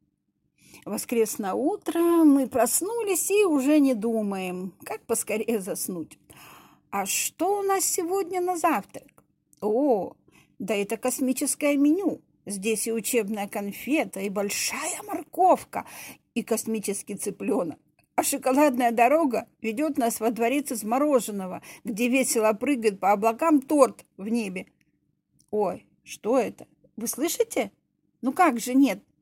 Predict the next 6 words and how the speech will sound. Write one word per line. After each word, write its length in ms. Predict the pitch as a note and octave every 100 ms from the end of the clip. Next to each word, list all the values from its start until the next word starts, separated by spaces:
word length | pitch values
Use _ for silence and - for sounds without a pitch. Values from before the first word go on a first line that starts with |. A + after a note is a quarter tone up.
| -
Слышите? 680 | - C#4+ F#4 A#4 G#4 A#3+ - _ _ -
Раздаются 640 | B3 A#3+ D#4+ F#4 D4+ B3+
звуки. 520 | B3+ E4 A#3 - - - - -
Брив, 460 | F3+ C#4 E4+ G3
брув, 480 | F3 F#3+ F4 C#4 F3+
брав. 420 | F3+ C#4+ F4 A3+